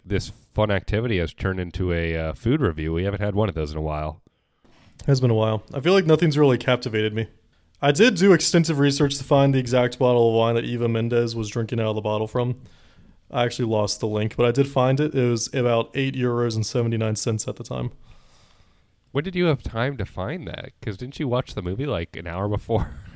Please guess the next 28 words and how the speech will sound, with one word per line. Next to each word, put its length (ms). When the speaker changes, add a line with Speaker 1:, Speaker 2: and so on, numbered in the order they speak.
Speaker 1:
<laughs> 340
we 140
started 420
Speaker 2:
Yes. 220
Speaker 1:
this? 220
Speaker 2:
That 140
was, 180
that, 260
that 120
was 120
one 120
of 60
the 60
first 280
things 200
I 60
looked 300
up. 260
Speaker 1:
Wow. 420
<laughs> 320
Straight 400
away, 200
right 180
when 100
the 80
credits 340
rolled. 300
Speaker 2:
<laughs> 100